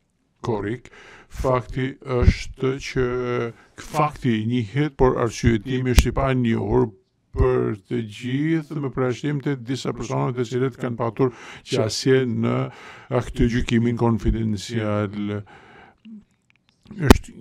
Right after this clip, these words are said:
dhe ky është shqetësim nga ana jonë. Zoti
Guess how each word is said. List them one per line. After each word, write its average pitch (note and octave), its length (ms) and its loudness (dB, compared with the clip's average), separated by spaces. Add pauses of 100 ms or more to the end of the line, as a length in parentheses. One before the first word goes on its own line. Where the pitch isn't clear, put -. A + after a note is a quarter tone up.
(280)
dhe C3+ 180 -2
ky D3+ 160 6
është C3+ 220 10
shqetësim B2 960 2 (480)
nga B2 260 0 (100)
ana A#2+ 320 2
jonë. A2+ 640 0 (320)
Zoti A#2+ 480 0